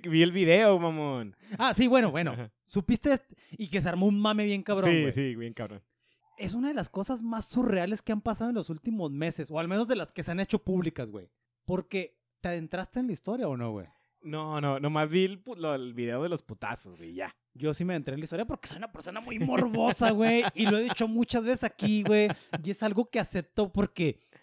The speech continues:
Speaker 2: ya entendí el juego. <laughs> Chis-, chiste local, güey, chiste
Speaker 1: No,
Speaker 2: local.
Speaker 1: cuan-, cuando escuchen, cuando escuchen este episodio ya van a saber por qué el, ya,
Speaker 2: Ya
Speaker 1: ya
Speaker 2: entendí el juego.
Speaker 1: güey.
Speaker 2: Ah, sí es cierto, ah, güey,
Speaker 1: Sí.
Speaker 2: ya, ya lo habíamos mencionado
Speaker 1: <laughs> Sí, ya lo
Speaker 2: antes.
Speaker 1: habíamos mencionado.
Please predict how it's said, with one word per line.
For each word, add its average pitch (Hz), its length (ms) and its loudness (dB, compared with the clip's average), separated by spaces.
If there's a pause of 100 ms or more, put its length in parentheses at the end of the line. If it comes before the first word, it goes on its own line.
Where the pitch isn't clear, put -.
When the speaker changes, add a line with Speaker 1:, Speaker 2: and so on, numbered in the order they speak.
Speaker 2:
ya 147 120 -8
entendí 208 260 -2
el 190 80 4
juego. 214 480 -2
<laughs> - 800 10 (1120)
Chis-, - 260 2 (180)
chiste 254 320 4
local, 240 480 6
güey, 202 200 4 (360)
chiste 233 300 6
Speaker 1:
No, 190 100 12
Speaker 2:
local. 175 300 4
Speaker 1:
cuan-, 175 200 6
cuando 170 240 4
escuchen, 190 540 -4 (100)
cuando 156 220 -2
escuchen 165 360 -4
este 190 200 -4
episodio 185 440 -4
ya 143 160 -2
van 127 100 -8
a 135 40 -8
saber 131 180 -6
por 127 140 -10
qué 110 160 -10
el, 95 400 -16 (280)
ya, 92 580 -10
Speaker 2:
Ya 151 100 -4
Speaker 1:
ya 165 80 2
Speaker 2:
entendí 160 320 0
el 156 80 0
juego. 131 480 -2
Speaker 1:
güey. 80 140 -16 (320)
Speaker 2:
Ah, 208 140 -4
sí 226 100 -2
es 220 80 -4
cierto, 220 400 4
ah, 170 140 2
güey, 190 240 0
Speaker 1:
Sí. 104 40 -6
Speaker 2:
ya, 151 160 -4 (160)
ya 175 220 0
lo 202 80 4
habíamos 214 240 4
mencionado 180 400 -2
Speaker 1:
<laughs> - 20 4
Sí, 180 40 4
ya - 40 6
lo 175 40 4
Speaker 2:
antes. 170 160 2
Speaker 1:
habíamos 123 140 0
mencionado. 107 380 -10